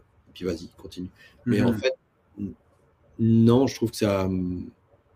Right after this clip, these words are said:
Speaker 1: moi, moi, j'aime, je suis, je reste un entrepreneur, donc j'aime le côté sortir de ma, ma zone de confort.
Speaker 2: C'est ça, c'est là-dedans
Speaker 1: Et
Speaker 2: qu'on grandit, hein.
Speaker 1: Ouais, et puis, euh, et puis, euh,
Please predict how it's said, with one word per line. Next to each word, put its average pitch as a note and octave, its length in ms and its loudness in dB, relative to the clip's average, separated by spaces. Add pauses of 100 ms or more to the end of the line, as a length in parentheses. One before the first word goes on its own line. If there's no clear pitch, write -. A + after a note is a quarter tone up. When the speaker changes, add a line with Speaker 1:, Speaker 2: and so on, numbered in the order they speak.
(1000)
Speaker 1:
moi, A2 120 4
moi, C3 180 8
j'aime, C#3+ 280 8
je - 60 -6
suis, B2 220 4
je A#2 80 4
reste D#3+ 200 4
un B2 100 6
entrepreneur, G#2 600 0
donc G2 160 -4
j'aime A2+ 260 4
le G#2 80 4
côté F#2+ 300 -4
sortir F#2 340 -8
de F#2 60 -2
ma, E2 200 -6
ma F2 200 -10
zone F#2 200 -6
de F2+ 80 -4
confort. A#2 520 -8 (460)
Speaker 2:
C'est C3+ 180 -8
ça, G#2+ 340 -6
c'est - 140 -10
là-dedans G#2 280 0
Speaker 1:
Et A#2 40 -12
Speaker 2:
qu'on A2 140 -6
grandit, G2 460 -6
hein. G#2 180 -8 (340)
Speaker 1:
Ouais, A2 300 2 (100)
et G#2+ 80 0
puis, A2 400 2
euh, F2+ 680 -4 (840)
et G#2+ 100 -2
puis, A2+ 380 2
euh, F#2+ 340 -2